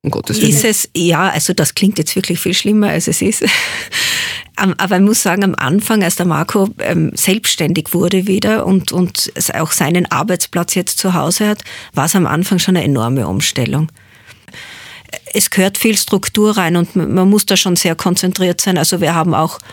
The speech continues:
Speaker 2: daran arbeiten müssen, würde ich mal sagen,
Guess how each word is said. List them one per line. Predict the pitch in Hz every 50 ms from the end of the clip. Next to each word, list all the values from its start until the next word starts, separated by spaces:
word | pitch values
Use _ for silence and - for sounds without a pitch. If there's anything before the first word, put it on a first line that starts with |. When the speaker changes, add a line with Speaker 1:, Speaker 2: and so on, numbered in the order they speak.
| - - - - - -
Speaker 2:
daran | - 180 170 170 165 -
arbeiten | - 139 131 - 143 131 127 - 151
müssen, | 143 143 - - - 160 147
würde | 143 135 147
ich | 139
mal | 127 131
sagen, | 131 - 143 127 123 - 147 151